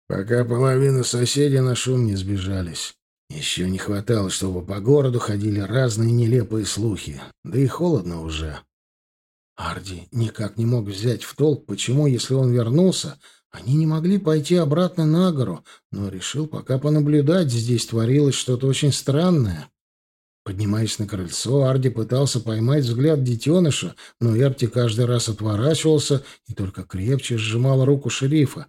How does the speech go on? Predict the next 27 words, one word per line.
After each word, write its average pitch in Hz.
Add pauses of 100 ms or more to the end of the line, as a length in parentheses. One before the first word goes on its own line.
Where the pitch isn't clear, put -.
(280)
Охотник -
понятия 156
не 160
имел, 160
почему 139
чувствует 151
запах 151
страха, 123 (240)
исходящий 110
от 120
своего 139
кровного 160
брата, 170 (300)
ведь -
их 90
связывали 120
самые 131
прочные 139
и -
надежные 135
узы. 151 (360)
Такие 120
не 143
порвать 131
ни 135
собственной 139
волей, 147